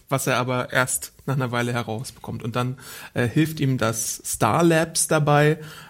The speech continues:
äh, ein bisschen mit seinen Kräften zurechtzukommen und schneidert ihn so einen Anzug.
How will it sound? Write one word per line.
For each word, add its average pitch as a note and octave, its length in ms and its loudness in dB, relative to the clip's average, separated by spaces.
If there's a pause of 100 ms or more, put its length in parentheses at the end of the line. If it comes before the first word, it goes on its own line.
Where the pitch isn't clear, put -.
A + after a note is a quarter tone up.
äh, C3+ 180 2
ein B2+ 140 4
bisschen C#3+ 240 2
mit B2 80 0
seinen B2 220 2
Kräften - 320 -2
zurechtzukommen B2+ 840 0
und B2 440 -2
schneidert B2 520 -2
ihn A#2 160 -2
so A2+ 100 -4
einen A2+ 100 -2
Anzug. D3 580 0